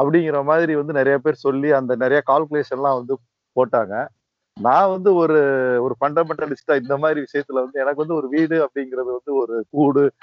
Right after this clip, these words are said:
அப்படிங்கிற மாதிரி ஒண்ணாவது ஒண்ணு இருக்கணும் அப்படிங்கிறது வந்து என்னுடைய ஐடியா. But அ-, அந்த ஐடியாலாம் இனிமே வந்து தேவையில்லை, ஆ, அப்படிங்கிற மாதிரி வந்து நிறைய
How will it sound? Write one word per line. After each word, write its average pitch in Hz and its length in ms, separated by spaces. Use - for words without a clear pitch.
அப்படிங்கிற 131 360
மாதிரி 139 220
ஒண்ணாவது 170 320
ஒண்ணு 147 280
இருக்கணும் 147 440
அப்படிங்கிறது 131 400
வந்து 139 280
என்னுடைய 135 380
ஐடியா. 113 420
But 156 160
அ-, 147 200
அந்த 156 300
ஐடியாலாம் 202 400
இனிமே 190 320
வந்து 180 300
தேவையில்லை, 143 680
ஆ, 127 360
அப்படிங்கிற 160 340
மாதிரி 165 260
வந்து 151 200
நிறைய 143 340